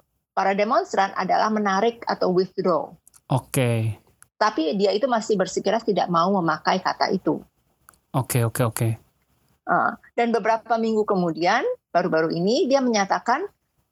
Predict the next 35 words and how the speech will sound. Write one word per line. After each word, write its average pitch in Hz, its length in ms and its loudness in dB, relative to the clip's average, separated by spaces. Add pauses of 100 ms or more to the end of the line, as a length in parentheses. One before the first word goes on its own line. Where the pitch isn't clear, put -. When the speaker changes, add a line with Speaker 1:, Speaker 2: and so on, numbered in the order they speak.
(200)
Speaker 1:
R 220 160 2
U 226 80 2
U 208 80 4
itu 208 160 -6
sudah 226 260 0
mati 180 380 0
atau, 175 400 0 (200)
eh, 160 360 0
dia 202 160 2
ma-, 190 240 -2
kalau 175 400 0
kata, 196 320 -2
eh, 180 480 0
kata 214 320 0
yang 214 80 -2
dipakai 202 200 -2
dalam 190 200 2
bahasa 165 260 0
Inggris, 226 540 0 (160)
Speaker 2:
Mhm. 127 160 2
Speaker 1:
dalam 175 160 2
pernyataannya 180 560 0
itu 240 240 0 (260)
dead 170 380 -2 (400)
Speaker 2:
Oke. 151 240 -2
Speaker 1:
atau 156 160 0
mati. 185 480 -2
Speaker 2:
Iya. - 240 0 (200)
Speaker 1:
Tapi 262 360 0
kata 277 400 0
yang 320 80 0
dipakai 220 320 0
dalam 190 260 2
bahasa 175 320 -2
Cantonese 233 800 0